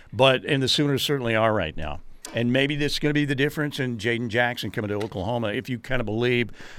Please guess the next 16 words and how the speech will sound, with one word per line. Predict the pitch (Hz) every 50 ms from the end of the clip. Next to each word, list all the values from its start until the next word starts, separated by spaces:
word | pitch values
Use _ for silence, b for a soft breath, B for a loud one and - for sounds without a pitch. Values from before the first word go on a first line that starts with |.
| b b b
what, | 117 120 123 120 117 98 - - 123
uh, | 120 113 110 104 104 98 98 - -
some | - - 131
people | 113 - 123 104 107 104
are | 98
saying | - - 123 117 107 101 95 90 85 b b b b b b b b
close | - - 131 120 113 -
to | - 107
that | 101 95 92 -
situation | - 104 87 - 98 95 92 90 - - 80
right | 76 73 -
now. | - 82 76 - - - b b b b b b b b b b
Um, | - - 143 143 139 131 131 123 123 - -
four | - - 165 180 175 165
oh | 165 165
five, | 147 - 147 123 117 110 107 110 120 123 127